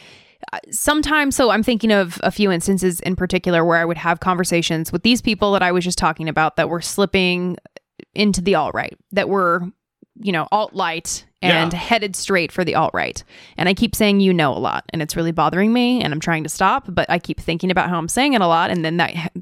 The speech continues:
Speaker 1: makes me say it.
Speaker 2: I think it's weird that you're doing that.
Speaker 1: You do. You're noticing it?
Speaker 2: I said weird.
Speaker 1: Oh, okay.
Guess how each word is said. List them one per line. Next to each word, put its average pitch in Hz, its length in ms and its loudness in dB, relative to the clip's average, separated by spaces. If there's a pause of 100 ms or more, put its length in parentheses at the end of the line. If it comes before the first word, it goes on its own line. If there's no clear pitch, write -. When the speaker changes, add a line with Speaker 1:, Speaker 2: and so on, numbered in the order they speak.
Speaker 1:
makes 175 260 -4
me 175 80 -4
say 90 180 -6
it. - 140 -6
Speaker 2:
I 196 180 2
think 262 260 -2
it's 170 140 -4
weird 135 520 0
that 110 120 -4
you're 104 120 2
doing 95 320 -2
that. - 380 -14 (160)
Speaker 1:
You 220 200 2
do. 196 680 0
You're 208 160 2
noticing 190 400 2
it? 320 240 2 (1120)
Speaker 2:
I 117 60 -4
said 139 280 -2
weird. 87 380 -6 (160)
Speaker 1:
Oh, 247 360 0 (160)
okay. 170 400 -2